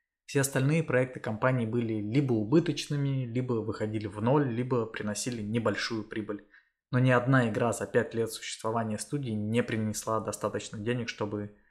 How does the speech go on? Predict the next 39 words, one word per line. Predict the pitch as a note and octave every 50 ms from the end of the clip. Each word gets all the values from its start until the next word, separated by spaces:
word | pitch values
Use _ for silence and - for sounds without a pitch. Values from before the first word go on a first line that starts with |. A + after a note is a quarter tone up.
| _ _ -
обеспечить | A2+ A2 A2 - - - A#2 A#2+ A#2 - - - - -
целую | B2+ A2+ A2 G#2+ G#2+
компанию | - G#2+ G#2 G2+ A2+ A#2 B2 A#2+ G#2+
с | - - -
её | G#2+ G2+ G#2+ A2 A2 A2
немаленьким | G#2 A2 B2+ B2 A2 G#2+ A2 A2 A2+ - A#2 A2+
штатом | - - - G2 - G2+ G2
сотрудников. | - - - - - - F#2+ - - - - - - - _ _ _ _
Поэтому | - C3+ D3+ D3 D#3+ D3 A#2+
в |
двухтысячном | A2+ A2 - - D3 C3 - - - - A2+ G#2+ G#2+
году | G#2+ G#2+ G#2+ C#3 D3 -
DreamWorks | C3 - G#2+ A2 A2 A#2 B2 - - -
Interactive | A2+ G#2 - - - C3+ D3 - - A#2 G#2+ A2
была | A2+ G#2+ A#2 B2 A#2+ A2
продана | - - - A#2+ B2 A#2+ A2 A2 G#2+ G#2
Electronic | G2+ - - A#2 A2 A2 G#2 -
Arts. | - G#2 - - - - - - - -
Компанию | - A2 - - B2+ C3 B2+ A2+ G#2
переименовали | - A2+ A2 G#2+ G#2+ A2 A2 A2+ A2+ A2+ A2
в | G#2+ A2+ G#2+ G#2+ G#2+ G#2+ G#2+
E | G#2+ A2 A#2
A | A#2+ A#2+ A2+ A2 G#2+ G#2+ G#2
Los | G#2 G#2+ G#2 - D#3+
Angeles | E3+ E3+ D3+ D3+ D#3 D3+ D3 - - E3+
и | E3+
поручили | - - E3+ B2 A2+ - - C3+ B2 A2+ G#2+
делать | G#2+ A#2 A2+ G#2+ G2+ - -
то, | - D3 F3+
что | - - - A#2+
у | A2
неё | G#2+ G#2+ G#2+ A2 A#2+ C3+ C#3+ B2
вышло | A2+ B2 A#2+ - - A2+ G#2+
лучше | G#2 A2 B2 B2 - - -
всего | - - - G#2 A2+ A#2+
с | - -
коммерческой | - G#2 G#2 G#2 G#2 - - - - A2+
точки | - G#2+ G#2 - - G2
зрения: | G2+ G#2 G2+ G2 G2 G2+ G#2 -